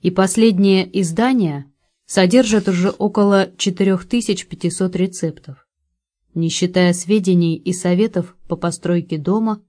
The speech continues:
устройству кухни, распорядку дня, науке ведения хозяйства и приема гостей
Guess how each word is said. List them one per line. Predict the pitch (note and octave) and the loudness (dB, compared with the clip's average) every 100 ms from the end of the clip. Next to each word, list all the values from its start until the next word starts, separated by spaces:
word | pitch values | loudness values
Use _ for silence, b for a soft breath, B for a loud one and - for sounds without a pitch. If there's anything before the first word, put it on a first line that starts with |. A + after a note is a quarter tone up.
| _ - | _ -6
устройству | F3+ - G3 G3 F#3 E3+ E3+ | -6 0 2 2 0 -6 -6
кухни, | - A3 - A3 G3+ F#3 _ _ _ | -2 -4 -2 -2 -2 -4 _ _ _
распорядку | F#3 F3+ - G3 G#3 G#3 - D#3+ | 0 0 0 2 2 0 -6 -6
дня, | C3+ F3+ G#3+ G#3+ _ _ _ _ _ | 0 2 2 -2 _ _ _ _ _
науке | F3+ F3+ G#3+ B3+ - | 0 4 4 4 0
ведения | E3+ F3+ G3+ G#3 F#3 | 0 2 4 4 2
хозяйства | F3 F3 E3+ G#3+ A3+ F3+ F3 | 2 0 0 -2 -4 -4 -6
и | D#3 F#3 F3+ | -4 -2 -2
приема | F3+ F3+ F3 G3 F#3+ | 2 0 2 2 0
гостей | F3+ G3 - E3 C#3 C3+ | 0 -2 -6 -8 -8 -12